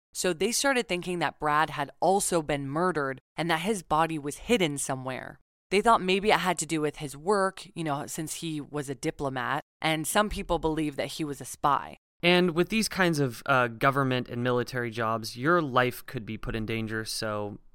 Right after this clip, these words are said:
Speaker 2: there's also that.
Speaker 1: Right, and they started looking into that. But they also noticed that the family's golden retriever, Leo, was missing, along with Brad's maroon nineteen seventy-four Chevrolet station wagon.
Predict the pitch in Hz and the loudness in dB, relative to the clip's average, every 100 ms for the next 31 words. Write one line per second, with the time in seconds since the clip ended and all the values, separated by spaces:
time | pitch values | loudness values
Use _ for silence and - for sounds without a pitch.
0 | - - 135 127 123 120 117 104 80 - | -20 -4 0 0 -2 -4 -4 -6 -6 -12
1 | _ - 202 151 170 190 196 220 208 165 | _ 2 4 4 0 -2 0 2 2 2
2 | 165 170 156 156 - 127 117 - - _ | 0 -2 -4 -4 -4 -4 -6 -6 -14 _
3 | 180 180 175 - 214 226 226 180 165 175 | -2 0 0 4 4 4 0 2 4 4
4 | 156 - 160 160 - 165 165 160 139 151 | 2 -2 -6 -6 -2 0 0 -2 -2 0
5 | 151 151 143 143 - - 175 151 139 135 | 0 0 -2 -6 -6 -4 -4 -2 -4 -2
6 | 175 208 156 139 139 135 151 202 - 151 | 0 2 4 2 -2 -4 -4 -2 -2 -4
7 | 147 - 160 160 160 180 233 240 180 - | -4 -2 0 2 2 2 2 -2 -4 -4
8 | 156 151 151 151 147 139 135 135 165 180 | 0 2 0 -2 -10 -8 -8 -4 -2 0
9 | 185 180 _ - 156 175 190 196 180 - | -2 -6 _ -6 -4 -2 -4 -6 -2 0
10 | 165 170 - 147 147 - - 160 156 147 | 0 -2 -4 -2 -2 -2 0 0 0 -4
11 | 135 - 156 151 151 135 123 117 131 - | -4 -6 -4 -4 -4 -4 -6 -6 -10 -14